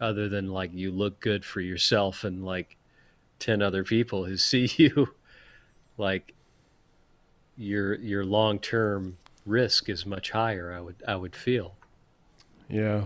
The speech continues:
Speaker 2: we're not entirely certain on the, the, the risks of steroids. I mean, uh, plenty of people will say all that stuff, but then is,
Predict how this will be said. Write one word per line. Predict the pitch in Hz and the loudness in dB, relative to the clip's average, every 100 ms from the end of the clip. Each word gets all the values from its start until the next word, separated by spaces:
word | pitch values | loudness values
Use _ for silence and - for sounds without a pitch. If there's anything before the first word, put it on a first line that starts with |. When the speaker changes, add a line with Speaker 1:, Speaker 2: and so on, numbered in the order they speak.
| - | -2
Speaker 2:
we're | 123 | 0
not | 143 | 4
entirely | 135 104 104 101 98 95 | 4 2 2 4 4 0
certain | - 101 98 | 2 0 0
on | 95 90 | -2 0
the, | 90 90 - | -2 -4 -6
the, | 98 95 92 - | -4 -2 -2 -6
the | 107 95 | -6 -2
risks | 92 101 - - 104 | 2 2 0 -6 -4
of | 95 85 - | -4 -6 -10
steroids. | - - 110 101 95 87 90 - | -4 0 4 4 4 0 -4 -2
I | |
mean, | 104 104 92 - - - - - - _ - | 4 4 4 -4 -20 -20 -20 -20 -20 _ -16
uh, | - 104 98 95 92 92 - - - - - - _ | -2 2 4 4 4 0 -8 -16 -16 -16 -18 -20 _
plenty | - 123 101 | 6 8 6
of | |
people | - 104 98 | 4 0 2
will | 92 87 | 0 0
say | - - 104 101 92 | -4 0 2 2 2
all | 95 90 | -2 -2
that | 87 90 - | -2 -4 -6
stuff, | - 92 - | -2 -2 -2
but | 92 - | -10 -4
then | 95 92 90 - | -2 -2 -6 -6
is, | 98 92 - | -8 -8 -14